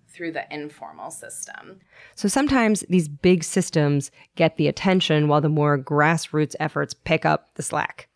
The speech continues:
Speaker 1: One of the key things about Puerto Rico is that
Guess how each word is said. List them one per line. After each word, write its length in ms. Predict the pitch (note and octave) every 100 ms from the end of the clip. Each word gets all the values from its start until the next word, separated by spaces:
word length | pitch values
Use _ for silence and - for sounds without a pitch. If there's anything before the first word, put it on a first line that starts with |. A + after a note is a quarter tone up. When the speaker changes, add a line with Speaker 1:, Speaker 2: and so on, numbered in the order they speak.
| _
Speaker 1:
One 340 | F3+ F#3 G3 G#3
of 360 | G3+ F#3+ F3
the 460 | E3+ D#3 D3+ C#3+ C3+ _ _ _
key 280 | - - G3+
things 320 | F#3+ F3 D#3+
about 300 | D#3+ D3+ C#3
Puerto 240 | - D#3+ D#3
Rico 580 | G#3+ A#3 D3+ C3 C#3 C#3+ _ - _ _ -
is 300 | F#3 F3+ F3+
that 680 | F#3 F3 E3 E3 - -